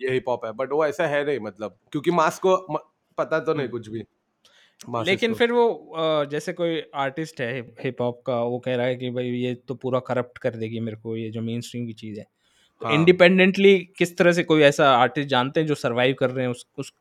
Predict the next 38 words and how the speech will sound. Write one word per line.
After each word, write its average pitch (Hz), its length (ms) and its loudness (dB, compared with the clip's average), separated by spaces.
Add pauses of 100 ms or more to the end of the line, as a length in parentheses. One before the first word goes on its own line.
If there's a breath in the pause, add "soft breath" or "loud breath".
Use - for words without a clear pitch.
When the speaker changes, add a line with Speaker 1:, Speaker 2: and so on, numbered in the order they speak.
(160)
Speaker 2:
उस - 120 -10
प्रेशर 131 420 0
को 127 160 -4
झेले 120 300 -4
बिना, 120 240 -4
या 117 100 -2
फिर 127 140 -4
इंडिपेंडेंटली 139 640 -2
फिर 139 120 -4
फाइनेंशियल 135 640 -4
ये 131 200 -4
सारी 135 220 -4
चीज़ें 131 260 -10
आ 120 80 -6
जाती 123 240 -10
हैं, 123 80 -12 (460 soft breath)
तो 143 80 -2
वो 151 180 -2
उस, 165 180 -2
उस, 165 180 -6
उसमें 160 240 2
कैसे 147 240 0
डील 127 240 -6
करते 120 260 -10
हैं 113 60 -12 (640)
Speaker 1:
हम्म। 151 640 -8 (220)
Speaker 2:
सर्वाइव 127 380 0
करने 123 300 -4
के 117 60 -8
लिए? 113 200 -10
Speaker 1:
एक, 165 260 -8
अ, 156 540 -4
गान, 151 420 -6 (120)
actually 185 420 -2
ना 185 120 -2
ऐसा 160 180 -4
एक, 135 420 -10
अम, 135 580 -6